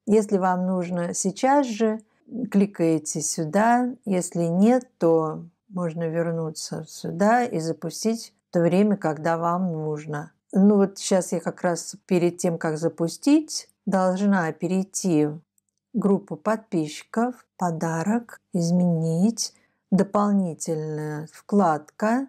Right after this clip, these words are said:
И вот добавление бота, мы добавляем наш бот подарок. И все, сохраняем. Эту ссылочку можете тоже скопировать. Ну-ка посмотрим, она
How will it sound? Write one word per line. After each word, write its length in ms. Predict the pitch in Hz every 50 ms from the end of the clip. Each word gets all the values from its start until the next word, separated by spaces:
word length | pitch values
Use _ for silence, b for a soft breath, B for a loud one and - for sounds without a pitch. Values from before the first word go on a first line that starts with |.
| _ _
И 140 | - 190 180
вот 300 | 175 190 180 180 170 165
добавление 800 | - 180 175 180 185 180 170 175 180 170 170 160 160 160 160 160
бота, 680 | 160 160 - 202 240 269 269 277 - 277 277 277 285 - _ _ _ _ _ _ _ _ -
мы 160 | 196 175 165
добавляем 920 | 151 165 147 160 156 156 156 160 165 180 190 202 202 202 202 202 208 226 226 _ -
наш 340 | 170 165 165 160 156 160 170
бот 500 | 170 170 170 170 170 165 - - - _ -
подарок. 640 | - 170 165 180 165 170 160 - - _ - - _ _ _ _ -
И 100 | 302 226
все, 300 | 226 - - 208 208 202 - _ -
сохраняем. 840 | - - 202 - 208 202 196 196 185 175 180 190 190 175 180 185 _ _ _ -
Эту 400 | 240 233 233 - 226 202 202 202
ссылочку 640 | 202 - - 220 202 185 185 185 - - - 190 185
можете 640 | 185 - 185 - 160 170 160 - - - - 170
тоже 500 | - - - 170 165 160 151 - 170 156
скопировать. 1400 | 147 - - - 208 214 208 202 - - 175 165 165 160 156 160 156 165 185 202 220 226 226 - - - - _ _ -
Ну-ка 220 | 190 170 185 - -
посмотрим, 560 | - 175 - - 190 180 185 - 196 185 185
она 160 | 170 180 175